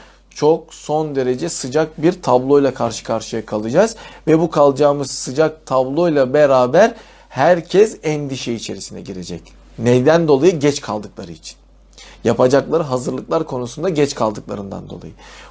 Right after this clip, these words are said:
Bu hazırlıkları şimdiden yaparlarsa o tarihler gelindiğinde biraz da olsa rahatlamış olacaklar.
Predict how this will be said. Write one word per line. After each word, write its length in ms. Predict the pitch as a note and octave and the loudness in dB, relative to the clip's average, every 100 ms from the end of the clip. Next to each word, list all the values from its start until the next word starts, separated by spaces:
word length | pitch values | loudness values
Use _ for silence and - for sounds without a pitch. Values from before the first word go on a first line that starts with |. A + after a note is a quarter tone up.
| - | -2
Bu 300 | C3+ A#3 F3+ | 6 6 6
hazırlıkları 680 | F3+ D3+ D3+ C#3 C#3+ D3+ C3+ | 2 2 -2 -2 0 0 0
şimdiden 480 | - G3+ F#3 D#3 C#3 | -4 -4 -2 -2 -2
yaparlarsa 1000 | C3 B2 A#2 A2 G#2+ G#2 - E3+ C4 - - - - | -2 0 0 0 -4 -6 0 2 2 -2 -20 -12 0
o 140 | G#3 | 0
tarihler 500 | G3+ D#3+ C#3+ B2+ B2 | 4 2 2 -2 -6
gelindiğinde 920 | B2 E3 E3 C3+ B2 A#2+ B2 D#3+ A#3 - - - | -2 -2 -2 -6 -6 -6 -2 2 2 0 -20 -10
biraz 520 | D3 A#3+ G#3 D3+ B2 | 2 4 6 4 2
da 80 | C3 | 0
olsa 460 | B2 B2 B2 A#3 F3 | 0 -2 -2 -2 -2
rahatlamış 640 | C#3 C3+ C3 B2+ A2+ A#2 | -2 -4 -6 -12 -10 -10
olacaklar. 680 | G2+ F2+ D#2+ _ - - | -10 -10 -14 _ -20 -20